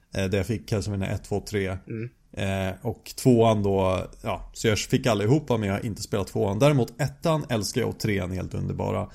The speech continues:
Speaker 2: Mm.
Speaker 1: Sa-, och samma sak med Castlevania fyra då på snesen som jag faktiskt har klarat också.
Speaker 2: Jag skulle säga, tvåan,
Speaker 1: Men
Speaker 2: den är lite mer frisläppt. Man är inte, den är,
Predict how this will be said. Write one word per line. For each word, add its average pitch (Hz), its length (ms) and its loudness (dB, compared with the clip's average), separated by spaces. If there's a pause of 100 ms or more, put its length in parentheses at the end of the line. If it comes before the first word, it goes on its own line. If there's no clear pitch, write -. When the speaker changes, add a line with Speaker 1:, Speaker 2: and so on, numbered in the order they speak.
(160)
Speaker 2:
Mm. - 220 -10
Speaker 1:
Sa-, - 180 4
och 135 280 4
samma 113 160 2
sak 113 140 0
med 101 120 -4
Castlevania 98 480 -2
fyra 95 320 -2
då 92 120 -2
på 95 160 -8
snesen 98 460 -6
som 101 140 -6
jag 98 200 -4 (120)
faktiskt 107 220 -2
har 104 60 -6
klarat 98 240 -8
också. - 180 -12
Speaker 2:
Jag - 80 -2
skulle 160 160 4
säga, - 120 0
tvåan, 185 260 4
Speaker 1:
Men 208 220 6
Speaker 2:
den 165 160 6
är 185 60 6
lite 175 200 0
mer 139 80 6
frisläppt. 127 760 2
Man 139 160 6
är 151 60 8
inte, 131 320 4
den 143 140 6
är, 139 80 2